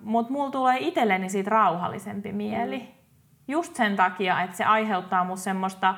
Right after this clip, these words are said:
Speaker 1: vähän niinku sykäyksittäin tapahtuvaa ajattelua, joka sit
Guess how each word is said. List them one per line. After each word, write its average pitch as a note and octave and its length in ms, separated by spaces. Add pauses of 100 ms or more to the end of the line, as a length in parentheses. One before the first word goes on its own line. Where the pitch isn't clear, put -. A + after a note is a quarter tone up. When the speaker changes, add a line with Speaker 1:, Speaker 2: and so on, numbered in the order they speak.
(1040)
Speaker 1:
vähän A3+ 220
niinku G#3+ 140
sykäyksittäin F#3+ 760
tapahtuvaa F3+ 640
ajattelua, G3 880 (1160)
joka F3 280
sit F3 460